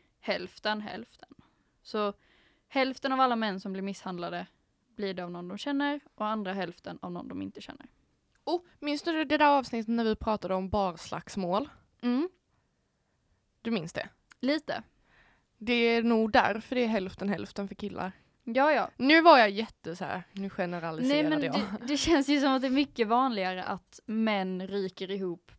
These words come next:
Speaker 1: på så här klubben
Speaker 2: Ja, men
Speaker 1: eller
Speaker 2: ut, alltså för huvudtaget, det känns vanligare att män hamnar i slagsmål med folk de inte känner för huvudtaget. Alltså så.
Speaker 1: Mm. Ja, och
Speaker 2: Än att kvinnor
Speaker 1: uppenbarligen.
Speaker 2: gör det.
Speaker 1: Eller i alla fall enligt de anmälda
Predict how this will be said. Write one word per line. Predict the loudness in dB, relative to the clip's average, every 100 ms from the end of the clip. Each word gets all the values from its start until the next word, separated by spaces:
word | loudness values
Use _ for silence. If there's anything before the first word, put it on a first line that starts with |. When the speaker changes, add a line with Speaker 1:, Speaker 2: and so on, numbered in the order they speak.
| -8
Speaker 1:
på | -6
så | -4 -2
här | -2 -6 -14 _ _ _ _ _ _
klubben | -4 2 2 2 -2 -2 -2
Speaker 2:
Ja, | 2 4
men | 4
Speaker 1:
eller | 4 2
Speaker 2:
ut, | 2 -2 -2
alltså | 0 0 -2
för | 0
huvudtaget, | 0 0 -2 -2
det | -4
känns | -4 -2
vanligare | -4 -2 -4
att | -2
män | -2 -4
hamnar | -4 -4 -6
i |
slagsmål | -8 -10 -10 -8 -6
med | -6
folk | -8 -12 -10
de | -10
inte | -10 -8
känner | -8 -6
för | -10
huvudtaget. | -10 -4 -4 -2
Alltså | -6 -6
så. | -4
Speaker 1:
Mm. | -4 -4 -8
Ja, | 0 4 6
och | 6
Speaker 2:
Än | 6
att | 6
kvinnor | 4 4
Speaker 1:
uppenbarligen. | 4 2 0 0
Speaker 2:
gör | -2
det. | -8 -12 _ _ _
Speaker 1:
Eller | -2 2
i |
alla | 4 4
fall | 2 0
enligt | -2 -4 -4
de | 0
anmälda | 0 2 0 -2 0 0